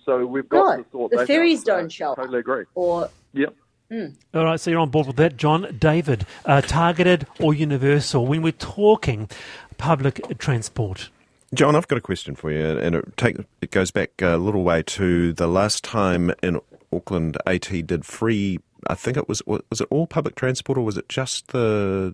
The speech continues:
Speaker 4: the ra-, no, it was all, all free public transport for the weekend. And do you recall just how much the whole thing thronged? Um, they, they were jammed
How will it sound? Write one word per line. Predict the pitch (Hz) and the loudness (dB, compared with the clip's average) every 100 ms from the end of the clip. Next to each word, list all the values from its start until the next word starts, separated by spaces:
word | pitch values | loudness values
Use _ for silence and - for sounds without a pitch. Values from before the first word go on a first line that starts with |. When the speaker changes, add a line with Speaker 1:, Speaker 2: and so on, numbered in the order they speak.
| - | -8
Speaker 4:
the | 98 | -4
ra-, | 120 - | -2 2
no, | 175 135 | 4 4
it | - 175 | 2 0
was | 139 | 2
all, | 208 156 76 - - | 4 2 0 -8 -4
all | - 180 | 2 2
free | 185 147 | 0 -4
public | 131 113 107 | -4 -6 -8
transport | - 101 95 95 - | -2 -4 -2 -4 -4
for | 82 | -2
the | |
weekend. | 82 80 78 76 | 0 0 0 2
And | 95 | 2
do | 107 | 4
you | 113 | 4
recall | 113 - 147 151 - - 110 | 2 2 2 2 -2 -10 -2
just | 117 - | -2 0
how | 110 110 | 0 2
much | 98 - - | 2 -2 -4
the | 92 | -2
whole | 92 98 90 | 2 2 2
thing | - 92 85 | -2 -2 -2
thronged? | - 95 90 131 - - - - - | -4 0 2 0 -4 -12 -20 -20 -2
Um, | 85 87 82 80 | 2 4 2 -2
they, | - 92 87 | -4 0 0
they | 76 98 | 0 0
were | 92 | 0
jammed | 80 101 123 113 71 | 0 0 2 0 -2